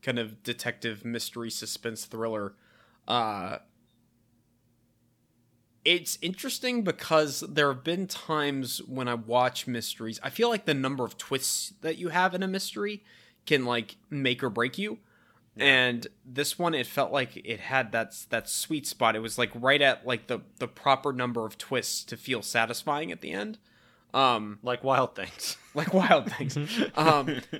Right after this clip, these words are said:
Speaker 1: but I, I really appreciated how it's, it's, it's got a good balance between, like, being a character study for Casey Affleck's character and being a detective mystery. Um, so yeah, I, I definitely liked it. And like I said, if you like Ben Affleck,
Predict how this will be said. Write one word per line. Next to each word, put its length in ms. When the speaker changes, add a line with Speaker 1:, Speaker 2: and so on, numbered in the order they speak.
Speaker 1:
but 100
I, 200
I 140
really 240
appreciated 420
how 120
it's, 260
it's, 340
it's 140
got 200
a 80
good 280
balance 300
between, 440
like, 260
being 220
a 40
character 400
study 300
for 220
Casey 360
Affleck's 380
character 600
and 400
being 260
a 80
detective 480
mystery. 480
Um, 440
so 120
yeah, 120
I, 120
I 160
definitely 280
liked 240
it. 200
And 280
like 180
I 20
said, 200
if 120
you 60
like 180
Ben 120
Affleck, 420